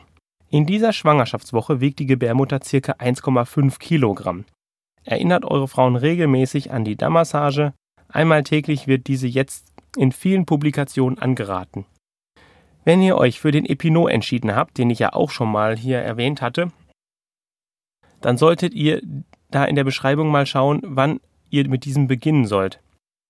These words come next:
Das steht da genau drin. Das will ich jetzt hier nicht sagen, falls sie mal irgendwann die Gebrauchsanweisung ändern oder ähnliches. Das sehe ich ja dann nicht, weil ich keinen neuen kaufe mir ständig.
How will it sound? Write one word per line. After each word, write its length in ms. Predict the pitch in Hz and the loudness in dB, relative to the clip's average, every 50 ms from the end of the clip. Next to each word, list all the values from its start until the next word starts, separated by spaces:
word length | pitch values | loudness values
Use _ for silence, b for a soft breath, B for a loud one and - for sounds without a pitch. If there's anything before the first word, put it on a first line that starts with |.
| _ _ _ - | _ _ _ -4
Das 140 | - 120 - | -4 -2 -2
steht 180 | - 151 - | -2 -2 0
da 80 | 151 143 | 0 2
genau 220 | 139 139 131 131 | 2 4 4 4
drin. 300 | 123 127 165 185 196 175 - | 4 4 2 2 2 2 -2
Das 160 | 131 135 - | -4 -6 -4
will 120 | - 147 147 | -2 -2 -2
ich 80 | 139 | 0
jetzt 140 | 156 139 - | -2 -2 -2
hier 80 | - 143 | 0 0
nicht 200 | 151 165 - - | 0 -2 -2 0
sagen, 260 | 156 143 147 156 151 | 0 0 0 0 -2
falls 280 | - - 147 143 - - | -2 -2 -2 -2 -2 -2
sie 80 | 151 | -2
mal 160 | 139 135 131 - | 0 0 0 0
irgendwann 340 | 143 139 135 139 131 131 | 0 0 0 2 2 2
die 80 | 135 123 | 2 2
Gebrauchsanweisung 640 | 127 123 120 131 135 135 147 139 127 127 120 127 131 | 0 0 0 0 0 0 2 2 2 2 2 2 0
ändern 320 | - - 156 160 156 151 143 | 0 0 0 0 0 0 0
oder 180 | 135 131 - | 0 -2 -2
ähnliches. 520 | - 156 160 156 143 - 156 143 - - - _ _ _ _ | 0 0 0 0 0 -2 -4 -4 -6 -10 -20 _ _ _ _
Das 200 | - 135 120 - | -6 -6 -4 -2
sehe 100 | 147 147 | 0 0
ich 80 | 151 - | 0 0
ja 80 | 156 | 0
dann 140 | 147 143 147 | 0 0 0
nicht, 180 | 151 147 - - | 0 0 0 0
weil 120 | 131 127 | 0 0
ich 120 | 123 - | -2 -2
keinen 340 | - - 131 127 127 131 131 131 - - | -2 0 2 2 2 2 0 -2 -6 -2
neuen 260 | 147 139 139 139 131 | 0 2 4 2 2
kaufe 300 | 123 - 143 151 143 - | 2 0 -2 -2 -2 -2
mir 140 | 156 156 151 | -2 -4 -4
ständig. 360 | - - 151 147 151 151 - | -2 -2 -2 -2 -2 -4 -6